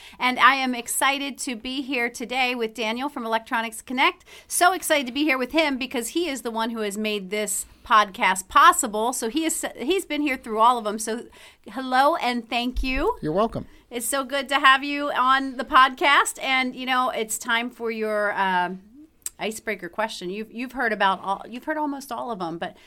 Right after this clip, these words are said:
Speaker 1: how about this one? Does your current car have a name?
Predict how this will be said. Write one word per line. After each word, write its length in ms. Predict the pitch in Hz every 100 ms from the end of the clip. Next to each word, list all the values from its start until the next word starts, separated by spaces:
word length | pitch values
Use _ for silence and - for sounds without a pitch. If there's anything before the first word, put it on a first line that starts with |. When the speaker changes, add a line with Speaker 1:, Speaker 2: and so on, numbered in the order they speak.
| _
Speaker 1:
how 100 | 370
about 180 | 453 415
this 260 | 262 262 -
one? 300 | 185 147 156 - - - _ _ _ _ _ _
Does 400 | - 262 370 415
your 220 | 277 262
current 520 | 240 - 285 277 262 -
car 500 | - 233 220 208 202
have 300 | 196 185 180
a 80 | 180
name? 560 | 180 170 156 135 165